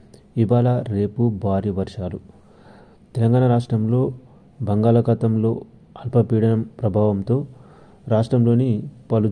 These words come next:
జిల్లాల్లో భారీ వర్షాలు కురిసే అవకాశం ఉందని హైదరాబాద్ వాతావరణ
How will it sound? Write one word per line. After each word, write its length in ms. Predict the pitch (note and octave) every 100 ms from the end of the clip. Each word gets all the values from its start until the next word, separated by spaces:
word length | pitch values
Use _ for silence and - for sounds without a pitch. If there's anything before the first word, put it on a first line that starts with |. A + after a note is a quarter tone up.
| G#2+
జిల్లాల్లో 420 | G#2 A2 G#2+ A#2+ D3 - - - - - - G2+
భారీ 220 | A2 A#2
వర్షాలు 320 | A2 A2 A#2 G#2
కురిసే 320 | G#2+ G2+ - A2 B2
అవకాశం 360 | G2+ A2 A2 G#2
ఉందని 300 | G2+ G2+ G#2+ C#3+ C#3 -
హైదరాబాద్ 580 | A2+ G#2 - A#2 A#2+ B2+ - - - - - G#2
వాతావరణ 460 | G#2+ A#2 A2+ A2